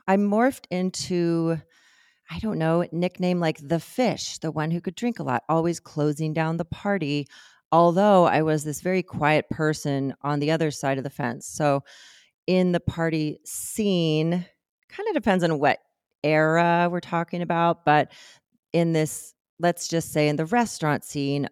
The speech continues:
there were a lot of people that, you know, we spent hours after work together and we quote unquote bonded and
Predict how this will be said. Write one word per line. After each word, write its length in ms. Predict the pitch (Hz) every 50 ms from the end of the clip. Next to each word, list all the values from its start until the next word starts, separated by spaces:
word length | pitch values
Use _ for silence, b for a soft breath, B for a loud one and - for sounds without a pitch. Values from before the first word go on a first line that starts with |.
| _ -
there 100 | 180 175
were 100 | 180 180
a 80 | 175
lot 460 | 170 160 160 156 156 160 165 170 170
of 80 | 180 175
people 380 | - - 190 185 - 160 147 135
that, 320 | 147 147 139 143 - - b b b b b b b b
you 100 | 147 143
know, 120 | 143 143
we 500 | 131 147 156 170 170 175 175 175 175 160 - _ -
spent 420 | - - - - 175 165 156 - _ _ _ _ _ -
hours 480 | 175 185 185 202 196 190 185 175 165 151
after 280 | 156 151 - - 165
work 240 | 151 147 165 151 -
together 480 | - - 147 160 156 151 139 151 147 147
and 180 | 143 143 143
we 300 | - 160 160 160 156 156 - B B B B B B _ _ _
quote 380 | - - - - 208 202 196 190
unquote 480 | 185 - - - 170 160 - - _
bonded 640 | - 170 160 160 160 160 156 151 147 143 143 143 - -
and 300 | - 156 151 151 147 147